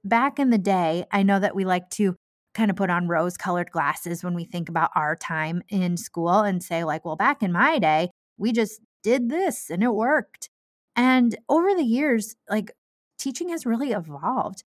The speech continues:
There's a lot more emphasis on individualized instruction and meeting kids where they are and getting them to their own individual goals,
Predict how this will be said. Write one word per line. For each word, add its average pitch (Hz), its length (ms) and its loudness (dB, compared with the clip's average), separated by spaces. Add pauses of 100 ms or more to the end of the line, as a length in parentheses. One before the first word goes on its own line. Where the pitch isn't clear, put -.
(160)
There's 226 180 2
a 233 40 0
lot 233 200 4
more 254 160 6
emphasis 208 580 -2
on 180 240 -2
individualized 185 800 -2
instruction 170 720 -6
and 180 240 0
meeting 220 300 2
kids 208 260 -2
where 185 160 -2
they 175 360 0
are 160 300 0 (260)
and 190 240 0
getting 202 320 2
them 190 260 2
to 196 300 -2
their 180 240 0
own 190 220 0
individual 180 680 -2
goals, 160 520 -4